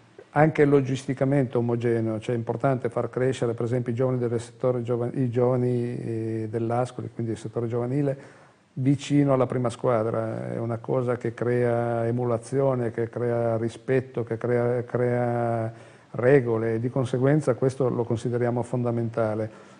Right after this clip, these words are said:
Però ci siamo trovati, eh, di fronte, dicevo prima, che non tutto in un mese e mezzo si risolve, perché a volte non dipende solo dalla buona volontà, dalla disponibilità del soggetto in questione, cioè dell'Ascoli,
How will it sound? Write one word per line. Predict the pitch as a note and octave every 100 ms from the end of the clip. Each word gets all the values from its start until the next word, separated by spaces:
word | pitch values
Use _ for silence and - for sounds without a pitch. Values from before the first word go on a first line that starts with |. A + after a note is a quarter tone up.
| -
Però | - D3 D3+
ci | A#2
siamo | B2 C#3 C3+
trovati, | C3+ C#3 B2+ A#2 A#2
eh, | A2+ - A2+ A#2
di | A#2+
fronte, | A2+ C3+ A#2 A2+ A#2 A2 A2
dicevo | A2+ B2 A#2
prima, | A#2 B2 A2
che | -
non | A#2 A#2+
tutto | B2+ A#2+
in | A#2+
un | A#2
mese | A#2+ A2+
e |
mezzo | B2 B2
si | A#2 A#2+
risolve, | A#2 D3 D3+ B2+
perché | A2 A2+
a |
volte | A2+ C3
non | B2 A2
dipende | A2+ C3 B2
solo | A2 B2+
dalla | B2+ C3
buona | B2+ C3+ C3
volontà, | B2+ B2+ B2+ C3 C3+
dalla | B2+ C3 B2+
disponibilità | B2+ - C3 B2 B2 B2 C#3 C3+ C3+ - - -
del | - B2
soggetto | - A#2+ C3 C3
in | B2
questione, | B2 - C3 B2+
cioè | A#2
dell'Ascoli, | A#2 A#2 A#2 A2 - A#2 A2+